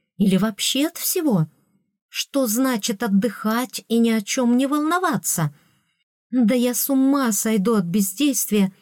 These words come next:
и неизвестности здесь, когда они и Вальдея там".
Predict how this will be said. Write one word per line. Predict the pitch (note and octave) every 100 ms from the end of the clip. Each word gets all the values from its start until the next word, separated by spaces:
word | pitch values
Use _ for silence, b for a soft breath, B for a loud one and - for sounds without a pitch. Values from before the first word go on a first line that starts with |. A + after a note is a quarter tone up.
| B
и | B3+
неизвестности | A#3+ B3+ B3 A#3+ C#4 A3 - G3 F#3+ A3
здесь, | G3+ F#3+ A3+ -
когда | A3 G3 A3
они | G#3+ A#3 B3+
и | G#3+
Вальдея | G#3+ G#3+ A3+ B3+ A3 b b _
там". | - C#4 G#3 E3+